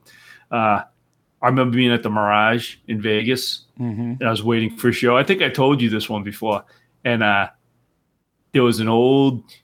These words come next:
Speaker 1: age dude playing blackjack by himself, and he had his f-,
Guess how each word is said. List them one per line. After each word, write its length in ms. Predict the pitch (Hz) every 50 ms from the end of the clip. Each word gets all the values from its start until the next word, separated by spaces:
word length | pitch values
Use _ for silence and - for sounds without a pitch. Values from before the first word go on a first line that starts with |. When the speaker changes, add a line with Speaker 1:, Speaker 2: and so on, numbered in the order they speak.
| _ _ _ _ _ _ _
Speaker 1:
age 300 | - 139 135 135 123 120
dude 320 | 123 135 127 123 113 - -
playing 440 | - 135 123 120 120 117 110 104 107
blackjack 480 | 120 113 117 113 - 117 98 95 -
by 160 | - 113 107 104
himself, 600 | 101 104 - - 107 110 113 117 - - - _ _ _ _ _ _ _ _ _ _ _ _ _ _ _ _ -
and 240 | 123 123 120 117
he 220 | - - - 139 131
had 120 | 131 123 113
his 160 | 107 - -
f-, 500 | - - - - - - - - 147